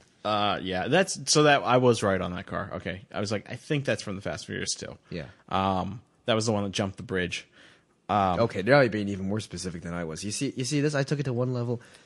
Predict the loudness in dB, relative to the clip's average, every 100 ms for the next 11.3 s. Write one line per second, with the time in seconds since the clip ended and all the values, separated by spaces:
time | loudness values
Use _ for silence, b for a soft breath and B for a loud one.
0 | b -6 -2 0 0 0 0 0 -2 -4
1 | -8 -6 -4 -4 -4 -6 -8 -10 -12 -18
2 | _ _ 2 4 6 6 4 0 -6 _
3 | -4 0 2 2 0 -2 -8 -12 -6 -6
4 | -6 -14 -14 -6 -2 -2 -2 -4 -6 -6
5 | -8 -10 -10 -8 -8 -8 -6 -8 -10 B
6 | B 8 10 10 10 10 10 10 6 6
7 | 4 0 4 8 8 8 8 8 8 4
8 | 2 4 4 0 4 6 6 4 4 8
9 | 10 8 8 4 4 4 4 4 4 6
10 | 6 4 4 4 4 2 0 2 2 0
11 | 0 -2 -2